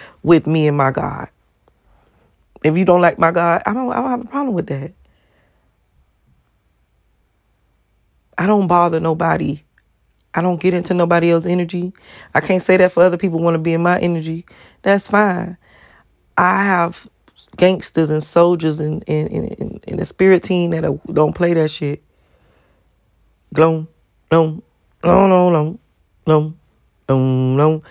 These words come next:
I have a spirit team that do not play that shit about me. And I understand that very well, so I'm cool with that. However,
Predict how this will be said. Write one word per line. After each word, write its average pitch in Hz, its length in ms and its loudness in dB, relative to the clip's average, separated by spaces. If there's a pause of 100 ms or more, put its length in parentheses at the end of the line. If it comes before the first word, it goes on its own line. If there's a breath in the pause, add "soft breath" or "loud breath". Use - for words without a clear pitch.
(280 loud breath)
I - 60 0
have 170 100 2
a 175 60 -2
spirit 175 320 4
team 170 220 0
that 156 180 2
do 151 120 -2
not 156 320 0
play 165 420 0 (380 soft breath)
that 151 240 2
shit - 440 -4 (400)
about 147 320 -2
me. 147 340 -4 (340 soft breath)
And 180 140 0
I 214 100 4
understand 247 460 0
that 214 120 2
very 208 280 2
well, 208 260 0
so - 160 -2
I'm 185 220 -2
cool 196 260 -2
with 160 140 -2
that. 147 160 -4
However, 156 1040 -2